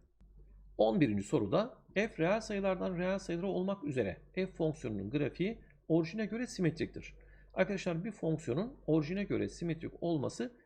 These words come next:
bu fonksiyonun tek fonksiyon olması demek. Bu da f eksi x'in eksi fx'e eşit olması demektir. Şimdi buna göre, e, yukarıdaki fonksiyonlardan hangilerinin orijine göre simetrik olduğu sorulmuş. Yani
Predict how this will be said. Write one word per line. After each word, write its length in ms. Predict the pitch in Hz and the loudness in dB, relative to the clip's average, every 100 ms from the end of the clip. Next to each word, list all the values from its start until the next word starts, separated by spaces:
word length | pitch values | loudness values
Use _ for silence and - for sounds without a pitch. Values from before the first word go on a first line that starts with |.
| _ 233 | _ -8
bu 80 | |
fonksiyonun 640 | 220 - 156 - 160 220 254 - - - | -4 0 -2 0 -2 -2 -6 -14 -20 -10
tek 300 | 240 254 - | -6 -6 -8
fonksiyon 540 | - 285 180 - 196 185 | -2 -2 -2 -4 -4 -2
olması 460 | - 113 98 - | -2 0 -2 -4
demek. 320 | 92 87 - - - - - | -6 -6 -12 -20 -20 -20 -6
Bu 100 | - | 0
da 260 | 160 196 269 - - | 4 4 0 -12 -12
f 220 | - 208 214 - | -4 -4 -4 -4
eksi 380 | 160 139 - 160 | -2 -2 -4 -4
x'in 720 | - 175 160 - 135 185 233 - - - 180 | -4 -4 -6 -4 -2 -2 -2 -12 -20 -6 -2
eksi 500 | 180 - - 254 - | -2 -4 -8 -8 -6
fx'e 420 | 180 185 160 - | -6 -6 -6 -4
eşit 300 | - - - | -2 -4 -4
olması 360 | 104 98 92 - | -4 -2 -4 -6
demektir. 480 | 95 82 - - - - - - - - - - | -6 -8 -12 -16 -18 -20 -20 -20 -20 -20 -20 -18
Şimdi 320 | - 247 240 | -6 -2 0
buna 180 | 190 254 | 2 0
göre, 340 | 233 165 214 311 - - - - - - | 4 4 4 0 -10 -20 -20 -20 -20 -6
e, 140 | - 117 | 2 4
yukarıdaki 720 | 110 160 - 147 240 226 190 | 4 2 0 -2 -2 -2 -2
fonksiyonlardan 880 | - 190 185 - 180 165 131 120 107 | 0 0 0 0 0 2 2 2 0
hangilerinin 720 | 143 240 208 190 170 240 302 | -2 -2 0 2 2 -2 -4
orijine 400 | 196 196 139 135 | 0 0 0 -2
göre 320 | 151 214 254 - | -2 -2 -4 -6
simetrik 480 | - 214 160 165 - | -6 0 0 0 0
olduğu 320 | 175 147 226 | 2 2 -2
sorulmuş. 580 | - 165 104 95 - - | 0 2 2 -2 -6 0
Yani 300 | 127 127 | 2 2